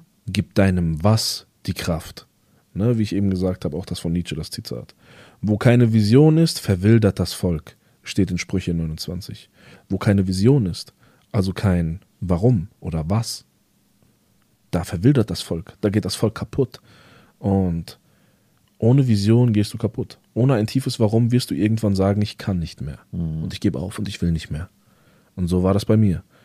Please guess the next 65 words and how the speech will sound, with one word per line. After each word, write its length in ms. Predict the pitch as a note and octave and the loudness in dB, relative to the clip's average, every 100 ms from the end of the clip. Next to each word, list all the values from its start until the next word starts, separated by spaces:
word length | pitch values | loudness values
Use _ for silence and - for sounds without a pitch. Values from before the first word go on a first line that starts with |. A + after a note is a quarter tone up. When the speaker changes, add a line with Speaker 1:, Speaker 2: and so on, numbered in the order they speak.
| _ - | _ -12
Speaker 1:
Als 160 | F#2 F2+ | -10 -8
ich 80 | F#2 | -2
da 100 | F#2 | -2
in 60 | |
diesem 180 | F2+ E2+ | 0 -2
Bett 180 | F2+ - | -2 0
lag 260 | G#2+ A2 G2+ | 0 0 0
und 340 | F#2 E2+ - | -4 -4 -8
ich 200 | E2+ - | -14 -12
wusste 220 | F2+ - | -12 -10
nicht 140 | F#2+ - | -10 -8
mehr, 220 | G2+ F#2+ | -8 -6
boah, 320 | G2+ F#2+ F#2+ G#2+ | -8 -10 -8 -10
was 120 | A2 | -10
ich 60 | |
mache, 240 | G#2 G#2+ G#2 | -10 -6 -4
ja, 60 | |
mir 180 | G2 G#2+ | -2 0
war 80 | G#2 | 0
alles 160 | G2 G#2 | -2 -4
egal. 380 | F#2 F2 F2 - - - | -4 -2 -4 -8 -16 -4
Passive 360 | A2 G2 F#2+ | -2 0 -2
Todeswunsch. 540 | F2 F#2 D#2 - G2+ - _ _ _ _ _ _ - | -2 -4 -4 -8 -14 -16 _ _ _ _ _ _ -6
Wo 100 | F#2 | -4
ich 80 | F2+ | 0
dann 140 | F#2+ | 0
aber 240 | F#2 F#2 | 2 0
gecheckt 440 | E2+ F2+ - G2+ - | -2 -6 -4 -4 -2
hab, 140 | E2+ | -6
boah, 200 | - A2 | -4 -2
ich 120 | G2 C#3+ | -2 -2
hab 100 | B2 | -2
ein 140 | G2 | 0
Warum, 340 | F2+ F2 G2+ G#2+ _ _ _ _ _ - | -2 -2 -4 -6 _ _ _ _ _ -10
dann 120 | E2 | -4
bin 80 | F#2 | 0
ich 80 | G#2 | 0
am 60 | |
morgens 240 | G#2 G#2+ B2 | 2 0 2
wieder 80 | A#2 | 2
aufgestanden. 600 | D#3 - - F#2 F2 D2+ - - _ | 0 -4 -2 -2 -4 -8 -16 -20 _
Und 60 | F#2+ | 0
dann 80 | G#2 | 2
hatte 100 | G#2+ | 2
ich 60 | |
wieder 120 | B2+ A#2 | 4 4
einen 80 | |
Grund, 360 | A#2 D3 A#2 - _ | 4 4 2 -6 _
weiterzugehen. 680 | G#2 G#2 F#2 E2+ D#2+ D#2 F2 _ _ _ _ - | 0 0 -2 -4 -6 -6 -10 _ _ _ _ -4
Ein 140 | G#2+ | -2
echtes 360 | E2+ C3+ - - | 0 0 -2 -2
Warum, 320 | B2 A2+ A2 | 0 2 2
ein 160 | E2+ G2+ | 2 -2
Warum, 380 | F#2 G#2 A#2 A2+ | 0 0 0 0
das 140 | F#2 | -4
größer 320 | - A2+ A2 A2 | -2 -2 2 0
als, 180 | G#2 | 0
als 180 | F#2 F2+ | -2 -6
du, 200 | - G2 | -4 -4
das 160 | F2+ - | -4 -6
trägt 240 | - F#2 | -6 -6
dich 100 | D#2+ | -6
durch 140 | - E2 | -8 -8
die 100 | E2 | -8
Dunkelheit. 560 | E2 D#2+ D#2+ C#2 - | -10 -8 -8 -10 -14